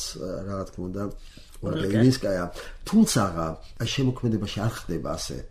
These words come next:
Speaker 1: ამ შემთხვევაში, როდესაც ვლაპარაკობთ, ა, ამ ლექსის გმირზე, გულისხმობთ ლარას, იმიტომ რომ ეს
Speaker 2: დოქტორ
Speaker 1: განუყო-,
Speaker 2: ჟივაგოს
Speaker 1: კი,
Speaker 2: გმირს.
Speaker 1: ეს, ა, ლექსი იწერებოდა, როგორც განუყოფელი ნაწილი ამ
Speaker 2: ამ
Speaker 1: რომანის.
Speaker 2: რომანისა.
Speaker 1: ნამდვილად
Speaker 2: კი.
Speaker 1: ასეა და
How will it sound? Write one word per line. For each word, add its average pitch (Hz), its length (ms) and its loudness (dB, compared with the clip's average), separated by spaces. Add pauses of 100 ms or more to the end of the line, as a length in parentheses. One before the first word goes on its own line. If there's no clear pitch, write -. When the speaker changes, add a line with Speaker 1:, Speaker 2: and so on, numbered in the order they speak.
(220)
Speaker 1:
ამ 117 140 -4
შემთხვევაში, 117 440 -2
როდესაც 98 340 -2
ვლაპარაკობთ, 95 760 -4 (540)
ა, 87 140 -8 (260)
ამ 107 200 2
ლექსის 107 500 2 (1120)
გმირზე, 104 520 2 (380)
გულისხმობთ 107 540 2
ლარას, 85 360 -2
იმიტომ 101 320 0
რომ 110 140 6 (600)
ეს 131 200 8
Speaker 2:
დოქტორ 175 160 8
Speaker 1:
განუყო-, 135 340 8
Speaker 2:
ჟივაგოს 113 300 -2
Speaker 1:
კი, 151 200 8 (160)
Speaker 2:
გმირს. 170 240 4
Speaker 1:
ეს, 170 140 8 (100)
ა, 120 420 -2 (100)
ლექსი 131 460 6 (220)
იწერებოდა, 131 760 4 (200)
როგორც 131 300 2
განუყოფელი 135 720 4
ნაწილი 107 520 0
ამ 101 220 -4 (260)
Speaker 2:
ამ 175 180 2
Speaker 1:
რომანის. 151 520 2
Speaker 2:
რომანისა. - 140 -4
Speaker 1:
ნამდვილად 127 420 4
Speaker 2:
კი. - 100 0
Speaker 1:
ასეა 107 320 0
და 127 160 8